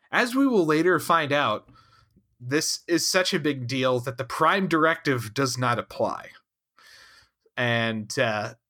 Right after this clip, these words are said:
given that the Prime Directive is the Prime Directive, it is the guiding light and principle of all of Starfleet, uh, this is an obvious attempt to really, like,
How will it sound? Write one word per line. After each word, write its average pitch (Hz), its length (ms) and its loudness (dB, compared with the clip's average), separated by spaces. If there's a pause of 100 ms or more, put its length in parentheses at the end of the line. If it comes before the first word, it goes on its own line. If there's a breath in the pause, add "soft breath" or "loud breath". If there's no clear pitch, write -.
(140)
given 160 280 2
that 147 120 0
the 135 80 -2
Prime 151 320 0
Directive 143 380 2
is 120 120 -2
the 120 80 -12
Prime 131 300 2
Directive, 123 500 2
it 120 60 0
is 117 100 -2
the 120 60 -4
guiding 120 380 0
light 123 300 0 (180)
and 113 220 -8
principle 117 680 -4
of 113 180 -4
all 123 280 2
of 110 80 -2
Starfleet, 113 640 0 (600 loud breath)
uh, 107 220 0
this 135 160 -2
is 143 160 0
an 139 100 2
obvious 131 360 2
attempt 123 540 -2
to 123 200 2
really, 120 320 2
like, 117 400 -2